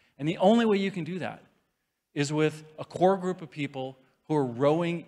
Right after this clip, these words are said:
in synchronicity, in the same direction, with effort and energy.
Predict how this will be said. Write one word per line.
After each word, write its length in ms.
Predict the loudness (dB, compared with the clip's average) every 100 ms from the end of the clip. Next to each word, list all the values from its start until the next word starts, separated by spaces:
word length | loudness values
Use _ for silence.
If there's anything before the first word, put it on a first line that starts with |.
| _
in 220 | 0 0
synchronicity, 920 | -2 -6 -8 -8 -8 -8 -10 -10 -12 -14 _ _ 0
in 180 | 2
the 100 | 2
same 300 | -2 -6 -6
direction, 720 | -6 -6 -4 -6 -10 -12 -12 -14 _ _
with 320 | -2 0 0 -2
effort 400 | -4 -4 -8 -12
and 80 | -10
energy. 580 | -8 -6 -8 -12 -14